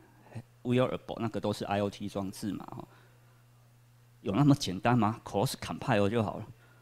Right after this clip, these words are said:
然后就塞进去了，就结案了，好像也不是那么的简单哈。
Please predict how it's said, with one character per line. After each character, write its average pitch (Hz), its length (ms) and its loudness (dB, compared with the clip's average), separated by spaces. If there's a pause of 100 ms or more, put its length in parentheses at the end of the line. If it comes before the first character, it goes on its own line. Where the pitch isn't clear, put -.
(120)
然 104 100 -10
后 104 60 -6
就 127 100 2
塞 117 220 2
进 113 180 0
去 107 300 -2
了， 92 80 -2
就 110 80 0
结 98 280 0
案 95 260 -2
了， 117 120 -10
好 - 120 -8
像 147 160 4
也 98 60 4
不 104 120 -2
是 123 140 0
那 123 100 4
么 113 100 2
的 98 120 -2
简 - 280 -12
单 110 240 2
哈。 104 140 0